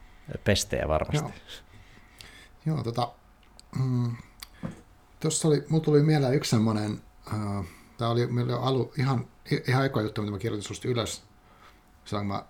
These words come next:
Speaker 2: kävin sun profiileja läpi, ja sit säkin mainitsit tosta, että sä tunnet mut niinku urheilujutuista.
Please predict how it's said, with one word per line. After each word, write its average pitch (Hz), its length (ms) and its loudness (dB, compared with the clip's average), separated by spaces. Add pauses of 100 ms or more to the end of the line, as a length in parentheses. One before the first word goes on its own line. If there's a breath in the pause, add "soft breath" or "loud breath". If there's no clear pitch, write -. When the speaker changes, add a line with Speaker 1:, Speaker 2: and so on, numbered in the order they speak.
(200)
Speaker 2:
kävin 104 320 -4
sun 104 160 -6
profiileja 101 480 -4
läpi, 104 260 -2
ja 92 100 -2
sit 110 140 -6
säkin 117 240 -2
mainitsit 101 360 -4
tosta, - 240 -8
että - 240 -12
sä 107 120 -8
tunnet 107 320 -4
mut - 120 -12
niinku 110 280 -4
urheilujutuista. 104 920 -6